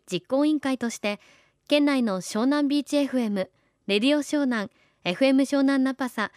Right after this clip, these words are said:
エフエム小田原のコミュニティエフエム各局、その他県内の様々なメディア団体のご協力を得ながら活動しています。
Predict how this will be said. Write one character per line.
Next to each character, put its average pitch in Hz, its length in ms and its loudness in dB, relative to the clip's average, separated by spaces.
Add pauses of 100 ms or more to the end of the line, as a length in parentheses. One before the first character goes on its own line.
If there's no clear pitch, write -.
(280)
エ 196 60 0
フ 285 140 2
エ 285 80 4
ム 285 100 4
小 302 80 2
田 320 120 0
原 285 200 0
の 196 220 -2
コ - 120 -4
ミ 277 120 4
ュ - 20 4
ニ 339 100 0
テ 359 100 0
ィ 349 100 0
エ 349 40 -2
フ 330 120 -2
エ 302 80 2
ム 262 100 0
各 254 220 -6
局、 214 320 -8 (560)
そ 277 100 0
の 302 80 4
他 269 320 0
県 381 240 -2
内 359 140 0
の 311 100 2
様 302 240 0
々 339 220 0
な 294 120 0
メ 285 140 2
デ 294 80 2
ィ 285 160 2
ア 196 60 -4
団 233 240 -4
体 247 180 -2
の 233 140 -2
ご 180 120 0
協 262 200 0
力 294 240 -2
を 294 40 2
得 285 80 2
な 294 120 0
が 311 100 -2
ら 247 120 -4
活 175 220 -10
動 185 140 -4
し 180 60 -12
て - 100 -10
い 180 80 -6
ま 180 160 -10
す。 - 140 -20